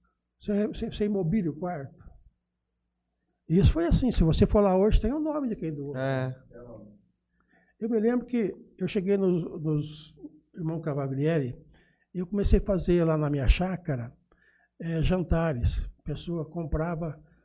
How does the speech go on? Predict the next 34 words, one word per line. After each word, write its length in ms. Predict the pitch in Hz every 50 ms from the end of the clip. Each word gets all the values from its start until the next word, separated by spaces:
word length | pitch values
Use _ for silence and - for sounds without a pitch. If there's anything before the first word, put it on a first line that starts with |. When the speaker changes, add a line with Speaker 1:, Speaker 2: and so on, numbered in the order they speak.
| _ _ _ _
Speaker 1:
um 140 | - 147 143 127
jantar 580 | 147 139 135 - - 175 185 196 208 202 - - - - - _ -
e 400 | 185 170 175 175 165 165 160 151
levava 300 | 165 170 160 165 165 165
uma 100 | 165 151
cesta 280 | - - 170 147 - 170
básica 480 | 147 156 156 156 170 - - 180 170 - -
pra 160 | - 180 165
Santa 240 | - 175 160 196 180
Casa. 340 | - - 135 143 120 113 - _ _ _ _ _ _ _ _ _ _ _ -
Mas 140 | 170 170 -
chegou 240 | - 240 208 247
no 120 | 247 214 190
nível 280 | 185 214 247 226 -
que 280 | - - 208 208 185 170 - - - - - 349 247
a 100 | 185 180
minha 140 | 196 214 196
chácara 300 | - - 247 240 277 277
não 80 | 285 247
foi 160 | - 254 226
feita 260 | - - 220 - -
pra 180 | - 175 151 147
isso, 300 | 160 175 151 - - 147
né? 100 | 151 160
Era 180 | 156 147 -
Speaker 2:
Uhum. 100 | 113 -
Speaker 1:
chácara 440 | - - 180 180 - 233 330 330 -
pra, 140 | - - 403 339 339 339 _ - 285 - 240 175 165 185 _ _ _ _ _ _ - - _ _ _ _
Speaker 2:
Lazer, 300 | - 123 131 131 123 - 127 135
Speaker 1:
da 80 | -
família, 380 | 147 151 180 233 254 214 180 147
Speaker 2:
família, 160 | 127 147 - 120 113
Speaker 1:
né? 120 | 110 113
Speaker 2:
né? 60 | 131